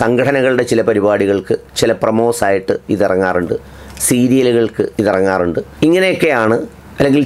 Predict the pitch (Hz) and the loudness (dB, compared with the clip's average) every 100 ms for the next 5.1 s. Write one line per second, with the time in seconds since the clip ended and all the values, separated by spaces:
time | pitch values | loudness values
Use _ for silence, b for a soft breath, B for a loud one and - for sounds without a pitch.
0 | 143 135 143 - B B B 135 127 147 | 0 0 0 -4 B B B -2 0 0
1 | - 120 143 160 151 123 131 127 117 135 | 0 0 2 0 0 0 0 2 2 2
2 | 139 110 95 - 107 - - 117 117 117 | 2 0 0 -2 -4 -6 -2 -2 0 2
3 | 101 101 87 73 - - - 147 165 185 | 2 2 0 -2 -6 -10 -2 2 2 2
4 | 165 160 135 123 139 147 139 147 123 87 | 0 0 2 2 0 0 0 2 2 0
5 | 82 | -2